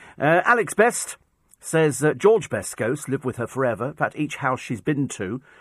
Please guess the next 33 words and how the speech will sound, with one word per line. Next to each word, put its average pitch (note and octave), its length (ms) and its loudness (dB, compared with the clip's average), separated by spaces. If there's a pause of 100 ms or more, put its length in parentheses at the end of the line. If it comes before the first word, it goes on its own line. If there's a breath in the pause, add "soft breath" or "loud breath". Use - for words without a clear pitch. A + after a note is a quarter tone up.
(180 soft breath)
the, A#2+ 360 -2
uh, A2 160 -2
the G#2+ 100 -8
ghost A#2+ 380 -2
follows G#2+ 420 2
her. A2+ 160 -4 (460 soft breath)
Uh, D3 240 4
Callum G#3+ 320 4
Best C3 300 0
appeared, D3+ 280 2
it's D3 200 -2
all A3+ 80 -2
the A3 80 -8
Z-listers, C3 580 0
isn't A#2+ 180 -4
it? G#2 140 -6 (220 loud breath)
It's C3 100 -4
all G3 100 6
the F3 80 2
dreary D#3 400 2
drearies, C3+ 520 -2
"Look B2+ 120 -6
at B2 80 -6
me, B2 200 -2
look B2 160 -6
at C3 40 -6
me," A#2 140 -6
attention-seeking A2+ 800 -6
nobodies, G2 500 -6 (300 loud breath)
who A#2+ 80 0
appear D3+ 260 2
on C#3 120 0
this C3 200 -4